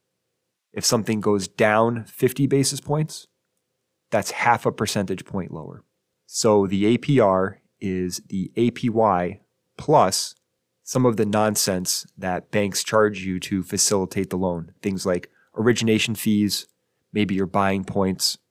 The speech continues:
The moral of the story here is when you're shopping for your loan, make sure you're comparing apples to apples. If one bank quotes you the A P Y, make sure the next quote you get is also A P Y.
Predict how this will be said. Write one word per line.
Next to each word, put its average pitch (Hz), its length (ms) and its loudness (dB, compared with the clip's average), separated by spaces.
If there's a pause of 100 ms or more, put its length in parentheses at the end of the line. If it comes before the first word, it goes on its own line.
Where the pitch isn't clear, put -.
(680)
The 147 80 -6
moral 190 280 6
of 139 120 2
the 123 40 -6
story 101 360 4
here 87 480 -4
is 92 420 -6
when 107 240 -2
you're 98 160 -2
shopping 120 580 0
for 120 160 -4
your 101 200 0
loan, 87 400 -6 (440)
make 110 240 2
sure 139 220 4
you're 117 160 2
comparing 95 720 -4 (240)
apples 95 380 -4
to - 160 -10
apples. - 420 -12 (540)
If - 240 -8
one 120 300 2
bank 117 380 2
quotes - 480 2
you 107 360 2 (320)
the 101 160 2
A 101 80 2
P 107 120 -2
Y, 95 440 0 (480)
make 107 180 0
sure 107 480 4
the 101 100 -2
next 113 280 0
quote - 260 -2
you 101 140 -6
get 92 300 -4
is 95 120 -6
also 101 360 0
A 95 80 -10
P - 140 -14
Y. - 260 -10